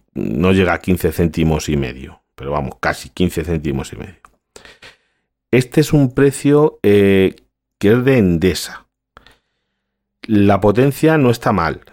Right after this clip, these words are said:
está cero coma cero ocho en punta y cero coma cero tres en valle. Eso es el precio por kilovatio contratado, eh, día.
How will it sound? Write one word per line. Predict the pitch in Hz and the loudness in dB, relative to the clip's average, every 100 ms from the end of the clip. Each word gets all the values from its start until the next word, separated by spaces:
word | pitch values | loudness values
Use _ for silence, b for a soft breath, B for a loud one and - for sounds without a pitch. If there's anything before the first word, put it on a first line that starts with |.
| - | -12
está | 80 - - 104 107 107 107 | -12 -10 -2 0 2 0 -2
cero | - 104 | -2 -2
coma | 98 101 101 | 0 0 0
cero | - 101 98 | 0 0 4
ocho | 98 95 - 101 98 | 2 0 0 2 4
en | 98 95 | 4 2
punta | 113 117 113 117 120 | 2 2 2 -2 0
y | 107 | 0
cero | - 104 98 | -2 -2 0
coma | 98 98 | 2 0
cero | 90 104 95 87 | 0 0 2 0
tres | 98 107 - | 0 0 0
en | 90 | 0
valle. | 85 82 73 64 71 | 2 0 -2 -8 -8
Eso | 82 - | -8 -6
es | 98 | -2
el | 98 | -2
precio | - 98 95 101 | 0 -2 0 -2
por | 92 92 | -2 -4
kilovatio | 95 95 98 95 - 95 95 95 _ b b b b b b _ _ | 0 0 0 -2 -2 0 0 0 _ b b b b b b _ _
contratado, | 101 92 92 92 104 107 107 110 120 _ _ _ _ _ _ _ - | 0 0 0 0 0 0 2 0 -2 _ _ _ _ _ _ _ -4
eh, | 87 85 82 | 0 2 0
día. | 85 90 73 - | 0 -2 -2 -10